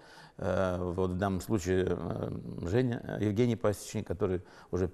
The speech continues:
м, принимает нас не, не первый раз, у нас, э, боль-, большая творческая дружба. Вот, поэтому Екатерина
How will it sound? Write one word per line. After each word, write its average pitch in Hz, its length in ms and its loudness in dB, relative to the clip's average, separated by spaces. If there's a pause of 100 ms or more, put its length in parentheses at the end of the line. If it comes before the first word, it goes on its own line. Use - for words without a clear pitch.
м, 104 200 -4
принимает 92 540 2
нас 101 240 -4
не, 104 100 -2
не 95 240 -2
первый 120 320 0
раз, 104 180 2
у 101 40 0
нас, - 220 -2
э, - 720 -2 (520)
боль-, 98 300 0
большая 101 500 4
творческая 101 600 0
дружба. 113 480 2 (340)
Вот, 101 360 2
поэтому 113 480 0
Екатерина 107 640 0